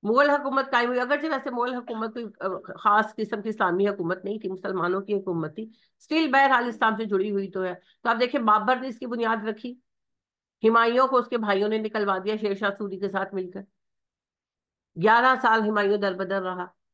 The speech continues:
फिर वापस आया। एक मिसाल दे रही हूँ सिर्फ आपको। फिर उसने, अ, यानी कि शेर शाह सू-, सूरी के बाद दोबारा take over किया, फिर वो साल भर, भर, बार-, साल भर के बाद वो मर गया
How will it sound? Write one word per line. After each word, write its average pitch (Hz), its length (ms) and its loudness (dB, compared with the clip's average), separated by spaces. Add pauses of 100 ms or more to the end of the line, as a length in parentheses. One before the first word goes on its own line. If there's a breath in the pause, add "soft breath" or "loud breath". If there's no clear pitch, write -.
(300)
फिर 220 120 0
वापस 202 360 0
आया। 190 360 -2 (1400)
एक 226 160 -4
मिसाल 262 360 2
दे 208 140 2
रही 170 100 4
हूँ 175 80 4
सिर्फ 170 280 -8
आपको। 165 360 -10 (1300)
फिर 269 200 0
उसने, 247 400 0 (120)
अ, 202 200 0 (460)
यानी 202 240 0
कि 196 240 0
शेर 196 220 -2
शाह 214 120 -6
सू-, 196 220 -6
सूरी 202 240 -2
के 214 100 -2
बाद 196 180 2
दोबारा 185 760 4 (100)
take 196 220 0
over 202 200 -2
किया, 196 280 -4 (540)
फिर 226 100 -8
वो 247 80 -8
साल 196 220 2
भर, 196 160 -4
भर, 170 240 -6 (180)
बार-, 170 460 2 (320)
साल 208 300 6
भर 185 340 -4
के 180 160 -2
बाद 160 300 0
वो 165 100 -4
मर 180 240 -2
गया 147 200 -12